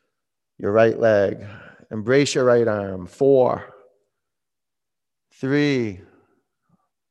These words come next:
two, pull your limbs to center.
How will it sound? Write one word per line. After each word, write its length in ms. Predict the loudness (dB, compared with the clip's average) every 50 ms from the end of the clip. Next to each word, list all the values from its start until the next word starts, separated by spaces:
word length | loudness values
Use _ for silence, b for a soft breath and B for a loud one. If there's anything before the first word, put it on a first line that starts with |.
| _ _ _ _ _ _ _ _ _ _ _
two, 680 | -10 -6 -2 -2 0 0 0 -2 -4 -4 -8 -10 -16 -20 _ _
pull 140 | -10 -6 -4
your 120 | -2 -2
limbs 240 | -2 -2 -2 -4 -6
to 100 | -10 -10
center. 440 | -8 -4 -2 -2 -2 -2 -4 -6